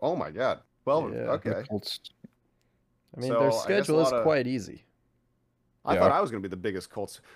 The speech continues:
Speaker 1: Well, yeah, their schedule is easy, but they're also the Colts. Like, they're just gonna lose to the Texans or the Jaguars or something.
Speaker 2: Hey,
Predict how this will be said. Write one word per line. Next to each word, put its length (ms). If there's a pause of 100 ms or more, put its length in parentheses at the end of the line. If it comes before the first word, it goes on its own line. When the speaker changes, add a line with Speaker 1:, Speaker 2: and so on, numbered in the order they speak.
Speaker 1:
Well, 100
yeah, 260
their 200
schedule 360
is 260
easy, 220
but 160
they're 140
also 200
the 80
Colts. 420
Like, 140
they're 120
just 180
gonna 220
lose 380
to 100
the 80
Texans 480
or 20
the 100
Jaguars 680
or 40
something. 360 (220)
Speaker 2:
Hey, 240